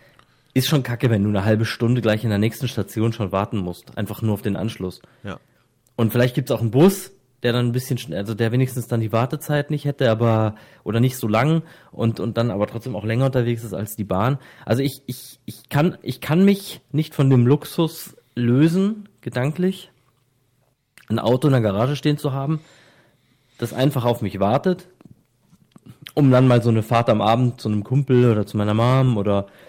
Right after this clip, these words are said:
Speaker 2: Ja.
Speaker 1: mal zum Einkaufen so zu machen. Ähm, ich sehe aber momentan ein sehr schweres Problem bei meinem Antrieb in dem Moment, weil er, weil er halt,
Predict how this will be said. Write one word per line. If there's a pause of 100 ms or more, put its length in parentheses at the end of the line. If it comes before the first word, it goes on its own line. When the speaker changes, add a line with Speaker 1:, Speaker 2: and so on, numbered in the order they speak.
(140)
Speaker 2:
Ja. (520)
Speaker 1:
mal
zum
Einkaufen
so
zu
machen. (1300)
Ähm, (420)
ich
sehe
aber
momentan (340)
ein
sehr
schweres (240)
Problem (640)
bei
meinem (520)
Antrieb (340)
in
dem
Moment, (360)
weil
er, (260)
weil
er
halt,